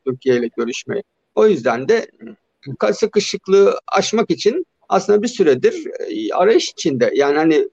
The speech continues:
bir, birisi şey şöyle söyleyeyim. Hani ya bir, e, uluslararası kuruluş ya da bir örgüt, bir lider Merkel gibi falan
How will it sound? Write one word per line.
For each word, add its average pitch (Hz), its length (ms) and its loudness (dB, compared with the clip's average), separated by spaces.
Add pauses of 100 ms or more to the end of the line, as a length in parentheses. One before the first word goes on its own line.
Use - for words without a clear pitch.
(120)
bir, 202 180 4
birisi 202 280 2
şey 214 320 0
şöyle 208 320 0
söyleyeyim. 349 400 -4 (480)
Hani 170 260 0 (360)
ya 160 220 0
bir, 208 300 4 (220)
e, 85 640 -4
uluslararası 170 640 -2
kuruluş 180 540 0
ya 147 160 2
da 151 380 0
bir 143 80 0
örgüt, 160 400 2 (200)
bir 160 220 4
lider 151 380 2
Merkel 143 460 0
gibi 127 280 -6
falan 135 300 2